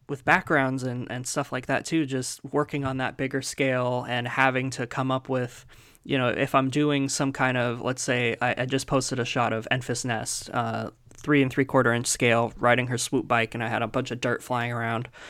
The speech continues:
Well, I, if I were doing that on Lego, it'd be easier 'cause I could get closer up and, and not worry too much about the background. But because I was shooting on that bigger scale, I had to, I had to really rethink how I was setting up the scene and the background details and the focus and all of that stuff,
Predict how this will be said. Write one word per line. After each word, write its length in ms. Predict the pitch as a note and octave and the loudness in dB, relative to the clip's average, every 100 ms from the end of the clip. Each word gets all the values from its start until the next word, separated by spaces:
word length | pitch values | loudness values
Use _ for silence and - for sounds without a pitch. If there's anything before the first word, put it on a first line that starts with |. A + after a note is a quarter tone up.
| - - - | -18 -20 -2
Well, 120 | B2+ | 4
I, 200 | B2 C3 - C#3 - _ _ | 4 2 -4 -16 -18 _ _
if 140 | C#3 | 0
I 100 | C#3+ | 4
were 100 | C3+ | 4
doing 220 | C#3+ F3 | 4 4
that 120 | D3+ C3+ | 4 4
on 120 | C3 | 6
Lego, 260 | E3 D#3+ | 6 6
it'd 100 | C#3 | 4
be 180 | C3+ C3 | 2 2
easier 280 | C#3 C3+ C3+ | 2 2 -2
'cause 120 | - | -2
I 60 | A#2+ | -6
could 220 | - - | -6 -8
get 160 | E2 - | -8 -6
closer 420 | - A2 A2+ B2+ | -6 -4 2 8
up 260 | E3 D#3+ | 8 8
and, 220 | C3+ A#2+ - | 0 -4 -4
and 160 | A#2 | -6
not 220 | A#2 A#2+ - | -2 -2 0
worry 240 | C3 B2 | -2 -2
too 140 | B2 | -2
much 180 | C3+ B2 | -4 -4
about 140 | A#2 A2 | -6 -4
the 60 | |
background. 500 | B2 D3 - C#3+ C#3 | 2 2 4 2 2
But 100 | B2+ | -2
because 400 | B2 - C#3 B2+ | -6 -4 -2 0
I 80 | B2+ | -2
was 100 | A#2+ | -4
shooting 300 | - C3+ C3 | -2 -2 -2
on 120 | A#2+ | -2
that 140 | A#2+ - | -4 -4
bigger 240 | B2+ A#2+ | -6 -6
scale, 640 | B2 - C3+ C3 B2 - - - - - | -8 0 2 4 2 -2 -8 -20 -20 -12
I 80 | - | -4
had 220 | B2 B2 | 0 0
to, 260 | B2 B2 A#2+ - | 0 -2 -2 -2
I 60 | |
had 160 | B2 B2+ | -2 -2
to 100 | B2 | -4
really 720 | B2 D3+ D3+ C#3+ C#3 C3 A#2+ - | 0 4 6 6 4 2 -2 -8
rethink 680 | C3 C3+ C3+ C3 D3 C3+ B2+ | -4 2 2 2 0 -2 0
how 200 | C3 B2+ | 0 2
I 140 | B2 | 2
was 160 | A#2+ B2 | 0 -2
setting 320 | B2+ C3 B2 | -2 -2 -4
up 160 | B2+ | -8
the 80 | - | -10
scene 340 | - C3+ C3 B2+ | -4 -2 -2 -2
and 140 | A#2 | -4
the 40 | |
background 500 | A2 A#2+ C3 B2+ B2+ | -2 0 0 0 -2
details 680 | B2 B2+ C3 B2+ B2 A#2+ A#2 | -4 -8 -4 -2 0 -2 -4
and 180 | A#2 A#2 | -6 -8
the 240 | A2 A2+ | -8 -8
focus 600 | A2 - C3+ - A#2+ A#2+ | -10 -2 -2 0 -4 -4
and 80 | A#2 | -6
all 180 | A#2 A#2+ | -4 -6
of 60 | A2+ | -6
that 200 | A#2 - | -8 -8
stuff, 440 | - A#2 A#2 - | -6 -4 -4 -10